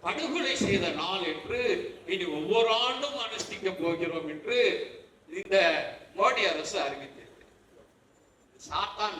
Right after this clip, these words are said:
வேதம் ஓதுகிறது என்று சொல்வதை விட வேற என்ன சொல்றது?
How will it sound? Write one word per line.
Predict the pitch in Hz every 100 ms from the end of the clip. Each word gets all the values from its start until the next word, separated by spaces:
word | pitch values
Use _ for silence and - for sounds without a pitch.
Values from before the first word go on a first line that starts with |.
| 151
வேதம் | 175 226 170 165
ஓதுகிறது | 165 151 156 143 143 127 123 - - -
என்று | 170 160 -
சொல்வதை | 156 175 170 147
விட | - 185
வேற | 143 180 -
என்ன | 196 -
சொல்றது? | 180 - -